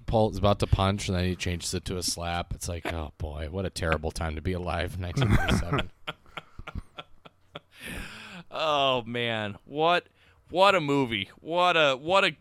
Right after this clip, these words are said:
Speaker 2: what a trip Con Air is. Um, highly recommended.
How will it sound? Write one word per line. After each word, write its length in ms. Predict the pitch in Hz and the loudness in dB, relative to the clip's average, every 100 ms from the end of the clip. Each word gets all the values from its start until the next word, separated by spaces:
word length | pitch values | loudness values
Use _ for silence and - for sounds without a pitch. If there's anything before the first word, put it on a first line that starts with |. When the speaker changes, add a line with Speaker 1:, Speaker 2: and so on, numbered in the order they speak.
| - | -14
Speaker 2:
what 340 | 156 156 180 175 | -12 -2 0 0
a 40 | |
trip 460 | 165 - 127 - - | -4 -2 0 -2 -6
Con 260 | 120 113 | -4 -2
Air 220 | 107 101 92 90 | -2 -4 -6 -8
is. 360 | 90 - - - - | -12 -14 -16 -18 -8
Um, 400 | 110 104 101 110 _ | -6 -4 -8 -12 _
highly 320 | - 135 139 | -2 0 0
recommended. 800 | 131 131 123 110 107 107 104 104 | -2 -6 -6 -6 -6 -6 -8 -12